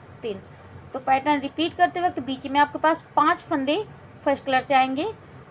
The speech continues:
अब हम तीन फंदे second color से बनाएंगे, एक, दो, तीन, इस तरह से।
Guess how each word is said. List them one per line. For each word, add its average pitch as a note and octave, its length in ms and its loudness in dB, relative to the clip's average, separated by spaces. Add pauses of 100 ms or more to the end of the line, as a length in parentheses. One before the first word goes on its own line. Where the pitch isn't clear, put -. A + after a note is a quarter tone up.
(140)
अब D4+ 140 2
हम G4 100 2
तीन D#4 260 0
फंदे C4+ 300 -2
second B3+ 340 -8
color B3+ 160 0
से B3+ 120 -8
बनाएंगे, C4 500 -2 (880)
एक, C4 460 -4 (880)
दो, B3+ 420 -2 (920)
तीन, A3 220 -10 (1120)
इस - 120 -20
तरह A#3+ 160 -2
से। D4+ 140 -6